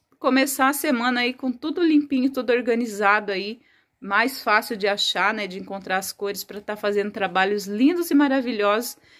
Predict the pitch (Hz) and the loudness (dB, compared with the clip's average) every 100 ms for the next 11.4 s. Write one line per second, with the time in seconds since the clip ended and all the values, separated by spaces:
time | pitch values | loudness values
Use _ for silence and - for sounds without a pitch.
0 | _ _ 254 254 262 240 254 277 294 - | _ _ 0 2 2 2 4 4 2 0
1 | 269 285 302 294 269 294 349 403 415 370 | 2 4 4 6 8 6 4 2 -2 -2
2 | 392 359 285 285 214 202 - - _ _ | -2 4 6 4 2 -4 -12 -16 _ _
3 | _ _ _ _ _ _ _ 208 226 233 | _ _ _ _ _ _ _ 0 2 2
4 | 262 269 240 262 247 - 202 208 - 202 | 0 0 2 0 -2 -4 -2 -2 -4 -6
5 | 180 - 214 214 226 - 208 208 - - | -6 -2 0 0 -2 -10 -10 -8 -8 -2
6 | 233 240 254 247 247 240 220 214 220 220 | 0 2 2 0 -2 0 2 2 0 -2
7 | 202 196 196 190 196 208 226 - _ - | 2 0 0 -8 -4 -2 -2 -4 _ -20
8 | - _ - 339 285 277 285 285 285 320 | -20 _ 0 4 6 6 4 2 0 0
9 | 214 208 - - 180 160 151 151 - 214 | -2 -4 -4 -6 -8 -6 -6 -8 -8 0
10 | 262 330 302 277 202 233 254 262 262 240 | 2 4 4 2 0 -2 -2 0 -2 -2
11 | 240 254 240 | -4 2 2